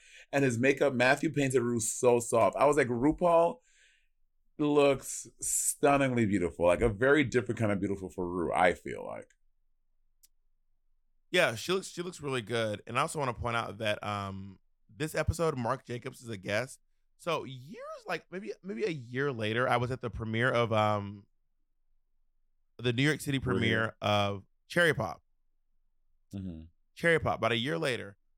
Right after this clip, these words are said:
Speaker 2: And, uh, I see this guy in the dressing room, and I was like, "What's your name?" He goes, "My name's Mark."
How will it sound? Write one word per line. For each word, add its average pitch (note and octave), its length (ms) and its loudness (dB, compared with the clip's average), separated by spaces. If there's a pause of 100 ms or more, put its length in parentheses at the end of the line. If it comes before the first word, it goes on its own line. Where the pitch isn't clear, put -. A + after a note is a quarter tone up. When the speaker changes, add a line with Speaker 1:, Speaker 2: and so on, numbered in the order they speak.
(180)
Speaker 2:
And, C#3 300 -2
uh, C3 200 2
I D3+ 100 -6
see G3+ 100 -12
this D#3+ 160 -10
guy D#3+ 240 -4
in D#3 60 -4
the C3+ 60 -8
dressing C3+ 320 -8
room, A#2+ 80 -8
and A#2+ 60 0
I A#2+ 40 0
was A#2+ 120 -4
like, A2 220 -4
"What's F3+ 160 -10
your G4+ 100 -14
name?" F#4+ 120 -10
He D#3 40 -8
goes, C#3+ 120 -6
"My D#3+ 100 -4
name's D#3+ 180 -6
Mark." A2+ 340 -4